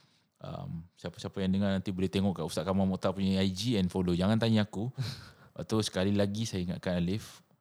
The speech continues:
Speaker 1: saya berbual macam tahu tapi padahal tak tahu benda lah. Um,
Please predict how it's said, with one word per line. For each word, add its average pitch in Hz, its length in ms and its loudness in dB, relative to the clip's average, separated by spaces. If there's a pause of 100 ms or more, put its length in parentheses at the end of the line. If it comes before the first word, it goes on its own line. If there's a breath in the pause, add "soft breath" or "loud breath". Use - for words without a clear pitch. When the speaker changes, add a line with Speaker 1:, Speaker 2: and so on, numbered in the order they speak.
Speaker 1:
saya - 140 -8
berbual 98 340 0
macam 95 140 -2
tahu 87 260 -2
tapi 90 240 -8
padahal 92 280 0
tak - 160 -6
tahu 87 240 -4
benda 87 220 -2
lah. 110 120 -4 (640 loud breath)
Um, 82 1300 0